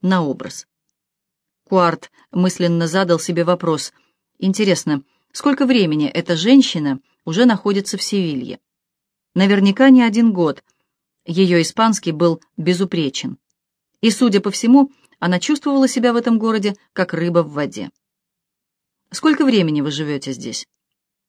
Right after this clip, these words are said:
"Почти четыре года, но я много раз бывала в Севилье и до этого. Впервые приехала как стипендиатка учиться,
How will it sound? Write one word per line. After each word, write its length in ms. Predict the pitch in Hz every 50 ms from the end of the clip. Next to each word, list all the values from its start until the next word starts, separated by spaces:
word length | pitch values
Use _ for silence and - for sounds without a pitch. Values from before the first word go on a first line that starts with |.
| _ _
"Почти 480 | _ 190 180 180 - - - 294 330 330 - _ _ -
четыре 380 | - - 220 - 262 254 262 233
года, 380 | 202 196 165 139 139 135 127 _ _ _ _ _ _ _
но 120 | _ 180 180
я 160 | 185 190 196
много 280 | 196 196 185 165 175 175
раз 160 | 180 175 160
бывала 340 | 165 180 175 175 170 165 165
в 60 | -
Севилье 500 | - - 180 196 254 262 247 240 240 240 _ _ _
и 100 | 202 208
до 240 | 185 165 165 151
этого. 380 | 143 135 127 _ - - - - _ _ _ _ _ _ _ _ _ _ _
Впервые 480 | 165 - _ - 254 262 262 277 247 196
приехала 460 | - 196 202 196 190 190 - 185 180
как 180 | 180 190 185 -
стипендиатка 840 | - - 190 - 190 185 175 185 220 254 262 269 - 170 139 139 _ _ _ _ _ _ _
учиться, 680 | - 220 233 - - - 175 156 - - - - 135 123